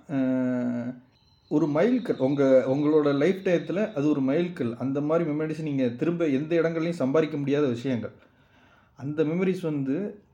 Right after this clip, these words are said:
நீங்க எந்த வயசானாலும் உங்க ஞாபகத்துல இன்னும் அந்த காலேஜ் ஸ்டூடெண்ட்டாவே இருக்கிற மேஜிக் இருக்குல்ல, அது ரொம்ப ஸ்பெஷல். So, அதை செரிஷ் பண்ணணும்.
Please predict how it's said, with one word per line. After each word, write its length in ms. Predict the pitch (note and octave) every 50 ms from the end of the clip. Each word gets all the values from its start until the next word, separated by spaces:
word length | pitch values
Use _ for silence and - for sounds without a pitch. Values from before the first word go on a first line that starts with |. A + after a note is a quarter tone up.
| _
நீங்க 280 | - F3+ E3 F3 E3+ D3+
எந்த 380 | C#3+ C3+ D3+ E3+ F#3+ F#3 F#3+ F3
வயசானாலும் 720 | D3 D3 D#3+ D3+ D#3 D3+ C#3 C3+ C3 B2 B2 A#2+ A#2 A#2+ - - _ _ _ _ _ _ _ _ _ _ _ _ _ _ _ _ _ _ _ _ _ _ _ _ _ _
உங்க 640 | - B2 B2 A#2+ A2+ A#2 A#2+ A2 A2 G#2+ G#2 G#2 G2+ G2 G2+ G2 F#2 F#2 F#2 F2 - A#2
ஞாபகத்துல 840 | A#2 B2 C#3 D3+ D#3 D#3 C#3+ C3 A#2 - B2 B2 B2+ D3 E3+ C3 - - _ _ -
இன்னும் 260 | C#3+ D3 F#3 G3 F#3
அந்த 140 | E3+ C#3 B2+
காலேஜ் 520 | - - B2+ C3+ C#3+ D#3+ F3 G3 F#3+ F3+ F3+ -
ஸ்டூடெண்ட்டாவே 840 | - F3 E3+ E3+ E3+ D#3+ E3 E3 E3 E3+ E3+ F3 F#3 F#3+ F#3+ G3+ G3+
இருக்கிற 340 | G3 E3 D3 D3 C#3+ C#3 B2
மேஜிக் 320 | A#2+ B2+ C#3+ D3 C#3 C3
இருக்குல்ல, 360 | B2+ A#2 G#2+ G#2+ G#2+ G#2+ G#2+ - - _ _ _ _ _ _ _ _ _ _ _
அது 220 | - G#2 G#2 A2+ A2
ரொம்ப 340 | A#2 B2 D3 E3+ F#3 F3+
ஸ்பெஷல். 340 | D3 - - A2 F#2 G#2 - - - _ _ _ _ _ _ _ _ _ _ _ _ _ _ _
So, 280 | _ - A#2 A2+ G#2+
அதை 160 | A2 A#2+ B2
செரிஷ் 380 | A#2 A#2+ B2 C3 D3+ D3 - -
பண்ணணும். 200 | G2+ F2+ E2+ -